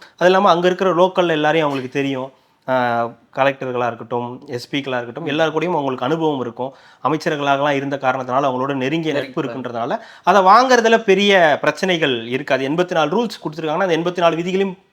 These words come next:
Speaker 1: பின்பற்ற முடியாது, வாய்ப்பே கிடையாது. ஏன்னா எண்பத்தி நாலு விதிகள்ன்றது உலகத்துல எவனுக்குமே போடாத ஒரு விதி அப்படின்னா இவங்களுக்கு போட்டிருக்காங்க.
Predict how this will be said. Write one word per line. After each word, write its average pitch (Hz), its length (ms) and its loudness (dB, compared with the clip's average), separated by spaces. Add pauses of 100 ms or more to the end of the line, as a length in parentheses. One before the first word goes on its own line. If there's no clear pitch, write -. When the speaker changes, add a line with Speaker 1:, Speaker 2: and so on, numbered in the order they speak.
Speaker 1:
பின்பற்ற 190 340 -2
முடியாது, 113 360 -10 (460)
வாய்ப்பே 190 440 2
கிடையாது. 156 280 0
ஏன்னா 185 180 2
எண்பத்தி 202 240 -2
நாலு 190 160 4
விதிகள்ன்றது 202 440 2
உலகத்துல 202 320 0
எவனுக்குமே 196 440 0
போடாத 170 420 6
ஒரு 143 180 2 (380)
விதி 156 260 -2
அப்படின்னா 147 300 -2 (640)
இவங்களுக்கு 214 480 -2
போட்டிருக்காங்க. 202 560 2